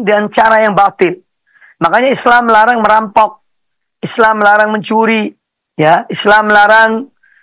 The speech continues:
eh, menipu dalam hal berkaitan dengan harta. Ya, ini karena harta itu adalah sesuatu yang, eh, harus dijaga bagi seorang muslim.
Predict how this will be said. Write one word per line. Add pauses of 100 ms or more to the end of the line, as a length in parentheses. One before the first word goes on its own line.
(220)
eh, (300)
menipu (160)
dalam
hal
berkaitan
dengan (480)
harta. (160)
Ya,
ini
karena (1300)
harta
itu
adalah
sesuatu
yang, (880)
eh,
harus
dijaga
bagi
seorang
muslim.